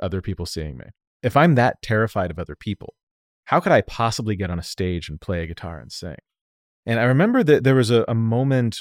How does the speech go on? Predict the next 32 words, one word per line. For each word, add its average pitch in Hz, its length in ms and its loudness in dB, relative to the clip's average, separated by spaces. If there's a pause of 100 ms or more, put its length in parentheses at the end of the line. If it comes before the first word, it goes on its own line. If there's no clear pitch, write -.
(140)
where, 101 640 0 (680)
like, 113 120 0
the 135 100 4
reality 110 560 2
of 90 140 -2
it - 80 -14
kinda 92 240 -10
hit - 280 -12
me, 90 280 -10 (320)
that 110 100 2
I'm 127 140 2
just 123 160 -2
never 117 560 2
going 110 420 -2
to 110 140 -6
be 92 320 -4
who 90 200 -4
I 82 120 -4
wanna 80 240 -10
be. - 300 -14 (520)
I'm 107 260 0
never 135 280 4
gonna 131 160 2
get 98 320 -4
the 113 100 -2
things 95 340 -4
that 95 120 -4
I 90 80 -4
wish 87 260 -8
that 85 120 -10
I 82 120 -10
had 82 300 -14